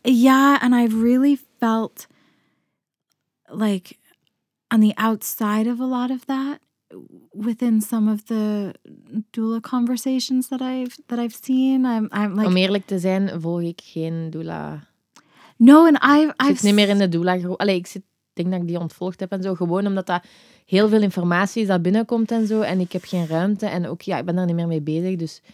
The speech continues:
Speaker 2: ik heb dat even op, allee, mute gezet, zodat ik daar ook niet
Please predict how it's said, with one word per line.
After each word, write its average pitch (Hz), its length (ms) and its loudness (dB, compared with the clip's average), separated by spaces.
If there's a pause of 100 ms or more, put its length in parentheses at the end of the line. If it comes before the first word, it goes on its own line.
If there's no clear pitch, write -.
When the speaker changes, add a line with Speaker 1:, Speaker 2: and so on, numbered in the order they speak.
(340)
Speaker 2:
ik - 60 -14
heb 180 100 -2
dat 175 100 -2
even - 460 -8
op, 175 100 -12 (320)
allee, 160 300 -8
mute 160 300 -4
gezet, 156 340 -8
zodat 165 220 -8
ik 160 140 -8
daar 156 160 -4
ook 160 160 -10
niet 160 320 -4